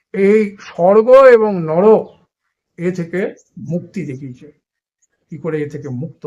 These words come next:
পাওয়া যায়। এই ফাইসালা মনুষ্যই করবে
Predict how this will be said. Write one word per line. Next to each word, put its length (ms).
পাওয়া 240
যায়। 140
এই 180
ফাইসালা 440
মনুষ্যই 600
করবে 220